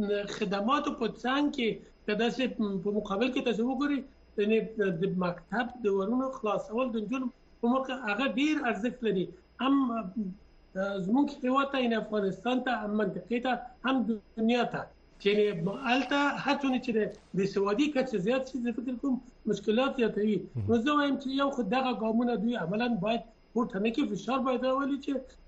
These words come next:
Speaker 1: نه یوازې تاسو په رسمیت نه پېژنو، تاسو ته دا زمینه هم نه مساعده وو. دا یو اړخ.
Speaker 2: مهم.
Speaker 1: بل اړخ یې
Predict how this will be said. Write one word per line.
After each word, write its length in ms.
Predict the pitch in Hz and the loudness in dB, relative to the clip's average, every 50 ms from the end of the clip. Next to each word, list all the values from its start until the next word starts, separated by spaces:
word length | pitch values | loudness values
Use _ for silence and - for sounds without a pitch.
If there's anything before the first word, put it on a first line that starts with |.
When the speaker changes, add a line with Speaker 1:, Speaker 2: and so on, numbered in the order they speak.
| - | 0
Speaker 1:
نه 100 | 185 220 262 | 2 2 4
یوازې 400 | 277 254 247 214 214 202 - - | 4 4 2 2 0 0 0 -2
تاسو 180 | 208 - - - - | -4 -4 -4 -8 -6
په 60 | 202 | -4
رسمیت 480 | 185 175 - - 185 202 254 247 - 277 | -2 -2 -4 -4 -2 -2 -2 -2 -2 -4
نه 60 | - | -2
پېژنو، 400 | - 277 254 233 269 262 277 262 262 - - - - - - | -2 -2 -2 0 0 0 0 -2 -4 -6 -14 -20 -20 -8 -2
تاسو 220 | 233 262 247 254 - | -2 -2 -2 -2 -2
ته 60 | 226 | -2
دا 200 | 180 180 254 254 | 0 2 2 2
زمینه 340 | 214 208 185 202 214 240 269 | 2 2 0 0 2 2 2
هم 80 | 285 269 | 4 4
نه 60 | 254 | 4
مساعده 480 | 226 214 196 196 - 190 180 170 175 170 | 2 2 0 0 -2 -2 0 0 0 0
وو. 180 | 160 147 131 - - - - - - | -2 -2 -4 -8 -12 -20 -12 -4 0
دا 60 | 233 | 0
یو 280 | 254 254 247 269 294 294 269 | 2 2 2 2 2 2 2
اړخ. 180 | 233 202 - - - - - - 135 | 2 0 -2 -8 -12 -16 -10 -4 -2
Speaker 2:
مهم. 100 | 123 101 | 0 2
Speaker 1:
بل 160 | - 262 285 | 4 4 4
اړخ 220 | 294 277 - - 247 | 4 2 2 0 -2
یې 80 | 240 | -2